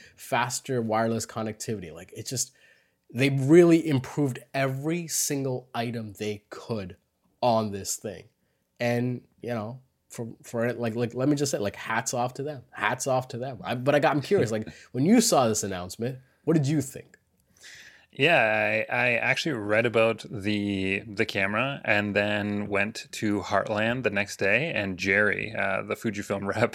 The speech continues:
Speaker 2: and you pr-, some people may have seen, uh, Jerry on the, the Fujifilm YouTube channel. He's part of, like, the Fuji Guys kinda,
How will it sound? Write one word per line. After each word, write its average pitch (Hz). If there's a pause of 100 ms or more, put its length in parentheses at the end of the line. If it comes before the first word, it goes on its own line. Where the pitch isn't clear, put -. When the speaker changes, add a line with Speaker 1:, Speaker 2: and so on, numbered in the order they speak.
Speaker 2:
and 101
you 98
pr-, - (420)
some 120
people 104
may 104
have 95
seen, 104
uh, 98
Jerry 101
on 101
the, 98
the 101
Fujifilm 98
YouTube 101
channel. 127
He's 131
part 104
of, 98
like, 95
the -
Fuji 104
Guys 104
kinda, 101